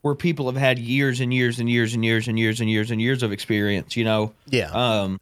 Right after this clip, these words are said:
Speaker 2: It's kind of
Speaker 1: in
Speaker 2: new.
Speaker 1: my, in my mind, cod is still cod, Battlefield's still Battlefield, Halo's still Halo. Like, you're gonna have your people that are good at pub stomping,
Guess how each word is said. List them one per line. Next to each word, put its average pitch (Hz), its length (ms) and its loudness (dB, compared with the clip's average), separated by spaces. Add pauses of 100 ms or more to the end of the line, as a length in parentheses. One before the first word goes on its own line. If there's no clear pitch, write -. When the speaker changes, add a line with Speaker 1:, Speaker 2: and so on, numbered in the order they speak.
Speaker 2:
It's 170 200 -2
kind 185 280 0
of 85 120 -6
Speaker 1:
in 143 80 0
Speaker 2:
new. 147 80 2
Speaker 1:
my, 151 120 2
in 151 200 0
my 156 160 0
mind, 151 400 -2 (360)
cod 147 320 0
is 131 120 -6
still 143 200 0
cod, 120 480 -2
Battlefield's 131 540 0
still 127 220 0
Battlefield, 113 600 0
Halo's 127 460 0
still 135 380 0
Halo. 117 420 2
Like, 107 300 -2 (340)
you're 147 140 -2
gonna 190 160 2
have 180 180 2
your 151 80 2
people 143 380 -2
that 135 100 2
are 120 60 0
good 143 340 0
at 147 140 -6
pub 135 240 0
stomping, 127 680 0